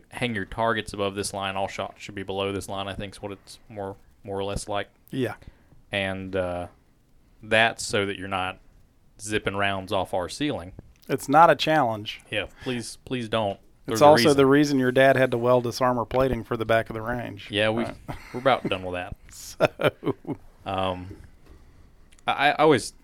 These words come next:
Speaker 1: I kind of always thought about this, and I know that people just honestly don't realize that the angle that they're shooting at affects, you know, where their bullet goes. 'Cause, you know, if you shoot at a target at three yards and you're seated and you hung the target at head level when you were standing,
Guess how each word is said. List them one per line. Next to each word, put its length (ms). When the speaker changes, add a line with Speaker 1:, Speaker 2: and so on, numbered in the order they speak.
Speaker 1:
I 60
kind 200
of 100
always 300
thought 220
about 280
this, 400
and 100
I 80
know 160
that 140
people 360
just 240
honestly 520
don't 340
realize 600
that 160
the 120
angle 360
that 80
they're 160
shooting 340
at 220
affects, 580
you 80
know, 120
where 160
their 100
bullet 280
goes. 200
'Cause, 180
you 60
know, 120
if 80
you 120
shoot 160
at 160
a 60
target 280
at 80
three 200
yards 500
and 100
you're 100
seated 520
and 100
you 160
hung 300
the 80
target 320
at 140
head 220
level 280
when 120
you 100
were 80
standing, 520